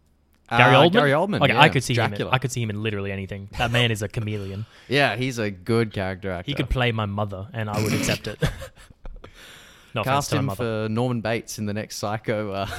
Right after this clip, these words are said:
Speaker 1: <laughs> remake.
Speaker 2: Ooh, there we go.
Speaker 1: Um, Child's Play was made on a budget of nine million and went on to make forty-four point two million.
Speaker 2: That
Speaker 1: So
Speaker 2: is
Speaker 1: a,
Speaker 2: good. That's good.
Speaker 1: a
Speaker 2: That's
Speaker 1: healthy
Speaker 2: a,
Speaker 1: sum.
Speaker 2: that's a success. And,
Speaker 1: Yeah.
Speaker 2: I mean,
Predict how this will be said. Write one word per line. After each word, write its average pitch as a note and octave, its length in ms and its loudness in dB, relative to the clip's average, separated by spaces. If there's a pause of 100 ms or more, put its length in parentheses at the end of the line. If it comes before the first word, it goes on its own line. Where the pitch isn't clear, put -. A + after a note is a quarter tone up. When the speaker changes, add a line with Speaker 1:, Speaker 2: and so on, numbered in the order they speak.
(160)
Speaker 1:
<laughs> - 260 -16
remake. G#2 520 -8
Speaker 2:
Ooh, F#3+ 640 -2
there A2 160 -8
we B2 80 -6
go. A#2+ 240 -4 (500)
Speaker 1:
Um, D3 680 2
Child's A3+ 340 -2
Play C#3+ 480 0
was B2 240 -4
made A#2 380 0
on A2+ 120 -6
a A2 40 -2
budget D3+ 280 -2
of F#3+ 80 -6
nine D3 540 0
million G2+ 480 0 (160)
and A#2+ 120 0
went D#3+ 140 2
on G3 80 0
to F3 60 -2
make D#3+ 200 -4
forty-four F#3+ 720 -4
point D#3+ 280 -6
two F#3+ 240 -6
million. - 480 -14
Speaker 2:
That C3+ 120 2
Speaker 1:
So D3+ 100 2
Speaker 2:
is C#3 80 0
Speaker 1:
a, - 20 -4
Speaker 2:
good. B2+ 140 0
That's C3 140 -2
good. C3 180 -2 (160)
Speaker 1:
a - 20 -12
Speaker 2:
That's G#3+ 140 2
Speaker 1:
healthy G#3+ 240 4
Speaker 2:
a, D#3+ 40 -2
Speaker 1:
sum. B2+ 180 0
Speaker 2:
that's F2 120 -6
a G#2+ 60 -6
success. - 760 -8
And, F3 180 4
Speaker 1:
Yeah. C#3 160 2
Speaker 2:
I C#3 40 2
mean, B2+ 300 0